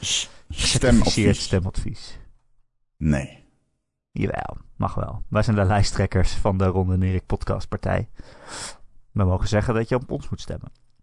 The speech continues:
Speaker 1: Wie is de lijstduwer? Jij of ik? Iemand van, <laughs> we kunnen maar één lijsttrekker hebben.
Speaker 2: Hoezo?
Speaker 1: Er zit niemand tussenin. Dus je hebt een lijstduwer en dan meteen de lijsttrekker.
Speaker 2: Kan je geen twee lijsttrekkers hebben?
Speaker 1: Eh,
Speaker 2: Kan toch doen
Speaker 1: nou,
Speaker 2: wat je
Speaker 1: niet
Speaker 2: wil?
Speaker 1: een politieke partij.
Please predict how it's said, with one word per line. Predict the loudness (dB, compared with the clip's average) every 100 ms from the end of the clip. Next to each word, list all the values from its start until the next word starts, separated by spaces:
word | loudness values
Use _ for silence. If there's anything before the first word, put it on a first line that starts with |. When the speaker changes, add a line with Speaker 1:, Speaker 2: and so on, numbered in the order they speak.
| _ _
Speaker 1:
Wie | 2 4 4
is | 4
de | 4
lijstduwer? | 4 4 2 2 4 2 4
Jij | 4 4
of | 4
ik? | 0 0 0
Iemand | 4 4
van, | 4 2 2 0 -6
<laughs> | -10 -12 -6
we |
kunnen | 0 4
maar | 4
één | 6
lijsttrekker | 4 4 0 0 0
hebben. | -2 -6 -16 -20 -20 _ _ _ _ _ _ _ _ _ _ _
Speaker 2:
Hoezo? | -2 2 6 8
Speaker 1:
Er |
zit | 6 4 4
niemand | 6 4
tussenin. | 2 2 2 2 0 -4 0
Dus | 2
je | 6
hebt | 4 6
een | 4
lijstduwer | 6 4 4 4 6
en | 4
dan | 2
meteen | 4 2 2
de | 4
lijsttrekker. | 4 4 2 0 -2
Speaker 2:
Kan | 0 2
je |
geen | 2 2 4
twee | 4 4
lijsttrekkers | 4 2 2 2 4
hebben? | 4 2 -2 -4 -8 -10
Speaker 1:
Eh, | -12 -12 -14 -18 -18 -20 -2
Speaker 2:
Kan | 4
toch | 6 6
doen | 6
Speaker 1:
nou, | 6
Speaker 2:
wat | 4
je | 4
Speaker 1:
niet | 4
Speaker 2:
wil? | 6
Speaker 1:
een | 4
politieke | 4 4 2 2 0 2
partij. | 0 2 2 4 0